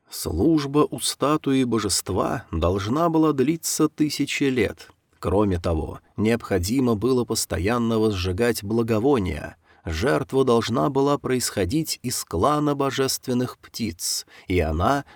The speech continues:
должна была быть последней в своем роду. Люди и демоны не могли заключать союзы,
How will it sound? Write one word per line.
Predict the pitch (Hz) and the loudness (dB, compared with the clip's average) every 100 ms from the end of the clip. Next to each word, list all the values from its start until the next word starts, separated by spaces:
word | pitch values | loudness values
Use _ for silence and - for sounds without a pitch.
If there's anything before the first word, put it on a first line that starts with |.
| - | -4
должна | 82 82 85 90 135 | 0 0 0 0 2
была | 139 127 123 | 2 2 2
быть | 110 139 - - | 2 -2 -2 -4
последней | - - 80 78 143 139 156 151 - - | -4 -2 0 0 0 0 0 0 -4 -10
в | |
своем | - 160 156 117 107 101 | -6 -2 -2 0 0 0
роду. | 101 98 90 82 - - _ _ _ _ - | 0 0 -2 -4 -8 -18 _ _ _ _ -6
Люди | - 80 151 156 123 | 0 4 6 6 4
и | 113 | 2
демоны | 98 127 160 92 85 76 - - | 2 2 2 0 -2 -6 -10 -2
не | 117 165 | 2 4
могли | 151 127 147 180 | 4 2 0 2
заключать | 156 156 143 - 147 147 | 2 2 0 0 -2 -2
союзы, | - 110 98 123 110 87 - 90 | -2 0 0 0 -2 -4 -8 -14